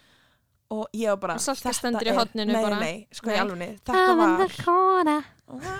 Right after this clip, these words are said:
Speaker 1: Ó, örugglega samt. Ok.
Speaker 2: Þú,
Speaker 1: Eh,
Speaker 2: þið farið í sleik, ok,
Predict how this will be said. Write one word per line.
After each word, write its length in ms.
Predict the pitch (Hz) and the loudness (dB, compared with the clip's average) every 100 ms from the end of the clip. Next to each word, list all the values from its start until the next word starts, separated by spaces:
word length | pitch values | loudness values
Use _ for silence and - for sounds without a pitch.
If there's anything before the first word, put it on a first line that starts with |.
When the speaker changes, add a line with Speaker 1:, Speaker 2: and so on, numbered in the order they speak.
| 415 440 - | -6 -8 -8
Speaker 1:
Ó, 800 | 320 311 302 302 302 302 302 320 | -4 0 0 2 2 0 0 -2
örugglega 640 | 330 359 427 427 330 302 | -2 -2 0 2 2 0
samt. 840 | - 381 330 269 294 311 269 302 - - | 0 2 2 2 2 0 -4 -10 -12 -8
Ok. 120 | 233 220 196 190 _ _ _ _ - - - | -4 -2 -2 -4 _ _ _ _ -20 -20 -14
Speaker 2:
Þú, 160 | - | -10
Speaker 1:
Eh, 240 | 208 220 220 | -4 -2 0
Speaker 2:
þið 60 | 220 | 0
farið 120 | 311 | -2
í 60 | - | -4
sleik, 240 | 214 214 | -6 -6
ok, 160 | 233 | -6